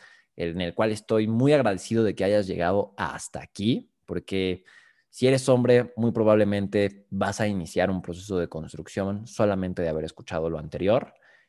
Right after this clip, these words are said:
Y de verdad, eh, me gustaría que, que profundizaras un poco más, porque vamos a cambiar esta sociedad y nosotros como hombres tenemos que hacer algo al respecto. Santiago, un placer.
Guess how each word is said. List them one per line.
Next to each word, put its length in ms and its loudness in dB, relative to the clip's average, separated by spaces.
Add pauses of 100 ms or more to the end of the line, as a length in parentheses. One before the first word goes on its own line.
Y 80 -4
de 120 6
verdad, 460 4 (360)
eh, 420 -2 (120)
me 180 -4
gustaría 580 2
que, 300 -4
que 560 -4 (100)
profundizaras 640 0
un 140 -2
poco 240 -4
más, 580 -4
porque 560 -4
vamos 400 0
a 60 -8
cambiar 320 -2
esta 160 -14
sociedad 480 -2 (500)
y 300 -6
nosotros 480 -6
como 320 -4
hombres 260 -8
tenemos 340 -10
que 100 -16
hacer 180 -10
algo 180 -4
al 60 -4
respecto. 540 -16 (520)
Santiago, 600 6
un 180 4
placer. 600 6